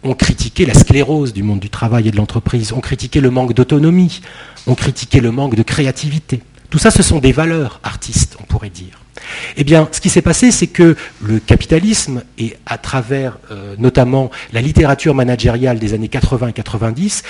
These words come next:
a voulu répondre à cette critique, a voulu se transformer, euh, euh, euh, et véritablement évoluer. Et la littérature managériale a alors utilisé les valeurs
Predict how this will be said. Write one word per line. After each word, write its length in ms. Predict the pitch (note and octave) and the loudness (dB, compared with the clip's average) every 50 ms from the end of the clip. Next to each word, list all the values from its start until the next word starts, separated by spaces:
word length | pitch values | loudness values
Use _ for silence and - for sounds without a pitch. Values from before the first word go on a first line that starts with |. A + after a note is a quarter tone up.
| - - - | -18 -6 0
a 80 | D#3 E3 | 0 0
voulu 240 | D#3 G3 F#3 G3+ | 2 2 2 2
répondre 560 | F3+ E3 E3 - - D3+ C#3+ D#3 G3 G#3 D3+ C3 | 2 2 2 2 2 2 2 2 2 0 0 -2
à 60 | - | -2
cette 180 | - C3+ - | -4 -4 -6
critique, 460 | - - - - - D#3 F3 - - - - - - | -6 -10 -12 -10 -8 -8 -8 -8 -10 -16 -18 -4 0
a 80 | - F3 | 2 4
voulu 240 | F3+ A3 A3+ A3 G3 | 6 6 6 4 4
se 140 | - - | 2 2
transformer, 880 | - - - D3+ D3 - - - - C3+ A2 - A2+ A2 A#2 D#3+ G3 - - - - - - - _ _ - B2 | 0 2 2 2 2 2 -2 -2 -2 -2 -2 -2 -4 -4 -4 -4 -4 -6 -10 -18 -20 -20 -20 -20 _ _ -6 -4
euh, 140 | A#2+ A#2 - - - | -4 -4 -4 -4 -4
euh, 360 | A#2 A#2 A2+ A2+ A2+ A2 G#2+ G2 - | -4 -2 -2 -2 -4 -6 -8 -8 -8
euh, 220 | A2+ A2 G#2+ G#2+ G#2 - - | -8 -8 -6 -8 -10 -6 -4
et 80 | B2+ | 0
véritablement 580 | B2 C3+ C3 A#2+ - C#3 B2+ C#3 C#3+ G3 G#3 - | 2 2 2 4 2 2 2 4 4 4 4 4
évoluer. 540 | - D#3+ B2 C3+ B2 A#2 A2 G#2 G#2 G2+ - - _ - - - - - - - _ _ _ - | 4 4 6 6 4 2 0 -4 -8 -10 -12 -16 _ -20 -20 -20 -20 -20 -20 -20 _ _ _ 4
Et 300 | D#3 D3+ D3 C#3+ - - - - | 6 6 6 6 2 -2 -4 2
la 120 | D#3+ G3 | 4 4
littérature 480 | G3+ A3 - G#3 F3+ E3 D#3+ - F3+ D#3+ | 4 4 4 4 4 4 2 2 2 2
managériale 680 | D3+ C#3 C#3 C3 A#2 C#3 B2+ C3+ E3+ G#3+ A#3 A#3 - - - | 4 4 4 4 2 2 2 2 2 2 2 0 0 0 2
a 140 | D#3 D#3+ E3 | 4 6 6
alors 340 | E3+ E3+ E3 D3+ C#3 - - | 8 8 8 8 6 4 4
utilisé 800 | G#3 A3 - - G#3 F#3 F3+ F3 E3+ D#3 C#3+ D3+ D#3 D3 C3+ - - _ _ _ _ _ - | 2 2 4 2 -2 -2 -2 -2 -4 -4 -2 -2 -2 -2 -4 -6 -14 _ _ _ _ _ 0
les 120 | B2+ D3 | 2 4
valeurs 560 | C3 C#3 C3 B2+ C3 B2+ A#2 A2+ A2 - - | 4 6 4 6 6 4 4 4 0 -4 -10